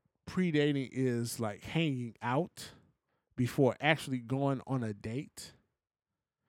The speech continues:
meaning maybe, like, a group setting, hang out before you actually go on an individual date. But what I say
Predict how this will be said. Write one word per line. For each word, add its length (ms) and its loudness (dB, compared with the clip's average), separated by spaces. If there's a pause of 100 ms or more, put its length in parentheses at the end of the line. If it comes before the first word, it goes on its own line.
(540)
meaning 400 0
maybe, 240 2
like, 200 0
a 80 -4
group 340 2
setting, 480 0 (1080)
hang 300 2
out 240 4 (300)
before 360 2
you 140 2
actually 300 -4
go 160 0
on 120 -2
an 80 -6
individual 540 0
date. 280 -6 (1200)
But 360 8 (760)
what 180 2
I 120 4
say 360 0